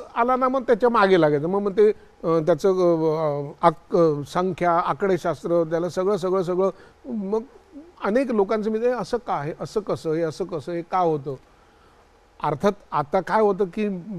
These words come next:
त्याच्यात फार पडता येत नाही, टी ट्वेंटी वगैरे आल्यामुळे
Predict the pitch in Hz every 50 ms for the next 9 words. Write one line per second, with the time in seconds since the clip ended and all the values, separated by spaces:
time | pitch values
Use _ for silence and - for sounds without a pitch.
0 | 165 156 170 156 147 180 180 156 - 170 185 180 165 185 175 170 175 190 190 180
1 | 196 190 185 185 175 156 165 170 185 175 202 202 190 185 185 165 196 190 190 185
2 | 185 180 180 180 180 185 180 175